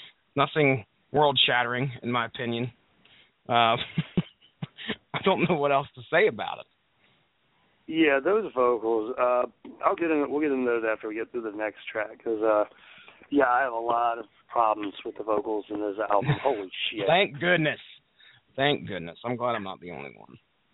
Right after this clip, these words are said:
Speaker 2: So, uh, yeah, we'll go ahead and, uh, hell, we'll just,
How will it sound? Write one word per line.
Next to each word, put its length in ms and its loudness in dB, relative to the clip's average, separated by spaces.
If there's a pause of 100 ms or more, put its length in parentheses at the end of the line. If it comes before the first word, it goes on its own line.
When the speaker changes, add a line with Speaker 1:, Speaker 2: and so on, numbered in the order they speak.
(640)
Speaker 2:
So, 200 2
uh, 220 4
yeah, 360 -2
we'll 200 2
go 180 4
ahead 380 2
and, 240 -4
uh, 300 0 (540)
hell, 240 2
we'll 180 -6
just, 140 -16